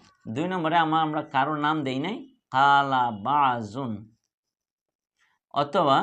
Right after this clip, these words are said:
কাকিলা। কালা বাজুন এই সব জায়গায় আমরা ব্যবহার করছি, কালা বাজুন। এখন সংজ্ঞা লিখতে যায়, সংজ্ঞা মুখস্থ করতে যায়, সংজ্ঞা মুখস্থ করতেছে, এই মুখস্থ করতে যায় যে কাজটা করছি আমরা, সেটা হলো হেদায়াতুন নাহুর সংজ্ঞাটাকে ভেঙেই আমরা দুইটা তৈরি করেছি।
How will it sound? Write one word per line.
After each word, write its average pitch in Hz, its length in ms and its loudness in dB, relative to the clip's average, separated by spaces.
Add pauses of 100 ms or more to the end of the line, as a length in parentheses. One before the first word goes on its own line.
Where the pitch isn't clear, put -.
(500)
কাকিলা। 156 760 4 (160)
কালা 170 260 10
বাজুন 151 340 0
এই 160 60 -6
সব 139 220 -8
জায়গায় 131 220 -6
আমরা 123 140 -4
ব্যবহার 120 240 -6
করছি, 170 240 -12
কালা 127 340 -2
বাজুন। 98 300 -8 (100)
এখন 156 400 0 (340)
সংজ্ঞা 269 520 0
লিখতে 214 360 -2
যায়, 117 260 -2
সংজ্ঞা 170 400 -4
মুখস্থ 147 420 -8
করতে 139 360 -8
যায়, 127 240 -6 (360)
সংজ্ঞা 160 260 -6
মুখস্থ 180 420 -6
করতেছে, 139 440 -8
এই 123 60 -6
মুখস্থ 147 380 -8
করতে 151 320 -6
যায় 151 160 0
যে 135 140 -6
কাজটা 123 280 -6
করছি 131 320 -8
আমরা, 123 180 -6
সেটা 123 240 -8
হলো 143 180 -2 (600)
হেদায়াতুন 190 380 4
নাহুর 170 220 -2
সংজ্ঞাটাকে 185 720 -2
ভেঙেই 165 500 -2
আমরা 135 240 -4
দুইটা 143 300 -6
তৈরি 110 220 -8
করেছি। 98 320 -14